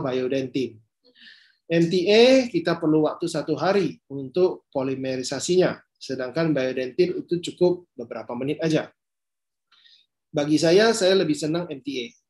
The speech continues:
M T A ditaruh, kemudian kita tunggu satu hari atau dua puluh empat jam, kita minta pasiennya balik kalau bisa.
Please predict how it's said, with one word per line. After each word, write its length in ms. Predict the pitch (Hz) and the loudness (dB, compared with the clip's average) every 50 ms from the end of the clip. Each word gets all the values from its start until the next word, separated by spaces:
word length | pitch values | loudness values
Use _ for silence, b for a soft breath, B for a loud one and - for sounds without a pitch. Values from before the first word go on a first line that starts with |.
| _ b b b b b b _ - | _ b b b b b b _ -2
M 160 | 170 180 180 | 0 0 0
T 200 | 180 208 180 180 | 0 -2 0 4
A 360 | 214 226 240 262 269 269 254 | 6 8 8 8 6 6 4
ditaruh, 680 | 185 165 170 175 170 175 190 208 220 233 220 - - - - _ | 2 0 2 2 2 2 2 4 2 2 0 -2 -8 -14 -16 _
kemudian 720 | - 165 151 156 156 156 147 151 160 170 185 214 233 233 | -6 -4 -2 0 0 0 2 2 4 4 4 4 4 2
kita 320 | 226 - 170 - 175 170 170 | 0 -2 -4 -2 -2 -4 -4
tunggu 560 | 170 170 165 156 156 196 220 233 233 233 233 | -2 -2 -2 0 0 2 2 2 2 0 0
satu 400 | - 202 185 175 - - 185 165 | -2 -2 -4 -2 0 0 0 2
hari 360 | 151 165 151 147 175 208 208 | 2 0 0 0 -2 -2 -4
atau 240 | 170 160 - 185 175 | -6 -4 -4 -2 -2
dua 120 | 160 151 135 | 0 -2 0
puluh 200 | 147 151 139 135 | -2 -4 -4 -4
empat 120 | 151 135 131 | -6 -8 -6
jam, 240 | - 165 175 190 202 208 _ _ _ | -4 -2 -2 -2 -2 -4 _ _ _
kita 440 | - 147 - - 147 135 135 131 - _ _ _ _ 160 | -8 -6 -2 -2 -2 -2 -2 -6 -10 _ _ _ _ -2
minta 440 | 156 170 170 - - 233 - - - | 0 0 0 0 0 0 -2 0 -2
pasiennya 360 | 151 135 - 151 139 139 131 123 | -4 -4 -2 -4 -4 -4 -6 -4
balik 360 | 131 127 139 165 175 165 - - | -4 0 0 0 0 -2 -4 -4
kalau 280 | 190 185 180 170 160 - | -2 0 0 0 0 -2
bisa. 360 | 131 120 - - 143 117 - | -4 -8 -8 -6 -6 -8 -8